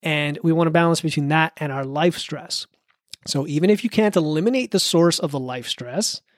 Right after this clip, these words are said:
and I would argue that in many cases, if you really think hard enough and come up with a plan,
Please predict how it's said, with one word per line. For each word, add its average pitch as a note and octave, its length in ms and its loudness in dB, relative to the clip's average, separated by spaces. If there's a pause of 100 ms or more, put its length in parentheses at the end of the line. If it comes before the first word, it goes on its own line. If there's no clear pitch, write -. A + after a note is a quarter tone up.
(280)
and G3 240 4 (160)
I C#4 140 4
would F#4+ 120 4
argue C4+ 280 4
that G#3+ 160 4
in F3 100 4
many F#3+ 220 4
cases, G3+ 400 0
if D3 100 -2
you C#3+ 120 -2
really G#3+ 280 2
think G#3 300 0
hard F3+ 240 2
enough F#3 260 2
and C3 200 -10 (420)
come F3 120 4
up F3 140 4
with D#3+ 80 4
a D#3 60 0
plan, D#3 340 2